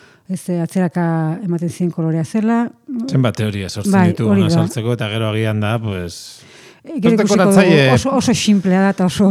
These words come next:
Speaker 2: Pues,
Speaker 1: osea, teoria.
Speaker 2: Pompeian dekoratzaile koketuak ere egongo zian, edo esango zuen, "Venga,
Speaker 1: Mhm.
Speaker 2: urdina."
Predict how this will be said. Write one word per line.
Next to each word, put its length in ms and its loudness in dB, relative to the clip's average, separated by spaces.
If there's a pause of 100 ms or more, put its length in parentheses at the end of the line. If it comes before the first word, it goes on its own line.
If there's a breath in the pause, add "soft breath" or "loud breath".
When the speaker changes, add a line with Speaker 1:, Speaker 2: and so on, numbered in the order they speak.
(120)
Speaker 2:
Pues, 280 2
Speaker 1:
osea, 240 2 (280)
teoria. 260 0
Speaker 2:
Pompeian 280 4
dekoratzaile 540 2
koketuak 440 0
ere 160 0
egongo 220 0
zian, 360 0
edo 140 -2
esango 240 -6
zuen, 140 -4
"Venga, 280 -4 (160)
Speaker 1:
Mhm. 280 0 (140)
Speaker 2:
urdina." 480 -2